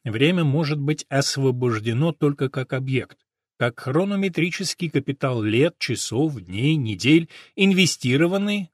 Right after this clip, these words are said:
каждым согласно его воле. Значит, оно уже не является более фактически свободным, так как управляется в своей хронометрии тотальной абстракцией,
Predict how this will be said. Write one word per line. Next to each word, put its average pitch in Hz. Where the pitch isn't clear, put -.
каждым 156
согласно 95
его 160
воле. 165
Значит, 226
оно 254
уже 185
не 170
является 180
более 180
фактически 175
свободным, 175
так 117
как 123
управляется 127
в 170
своей 113
хронометрии 110
тотальной 170
абстракцией, 123